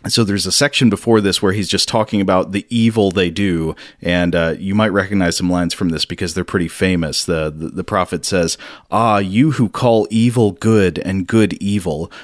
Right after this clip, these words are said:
who put darkness for light and light for darkness, who put bitter for sweet and sweet for bitter,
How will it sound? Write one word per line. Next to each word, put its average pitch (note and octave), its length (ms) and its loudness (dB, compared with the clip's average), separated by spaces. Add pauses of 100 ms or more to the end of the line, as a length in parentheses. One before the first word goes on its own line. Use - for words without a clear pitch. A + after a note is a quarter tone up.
who - 100 -4
put A#2 300 0
darkness A2 500 0
for F#2 200 -4
light G2 340 0
and F#2 180 -2
light G2+ 220 0
for - 160 -6
darkness, - 680 -2
who - 160 -6
put F#2 340 -2
bitter B2 260 4
for F#2+ 160 -6
sweet A2+ 500 0
and F2 160 -4
sweet G#2 320 0
for F#2+ 140 -4
bitter, D#2 480 0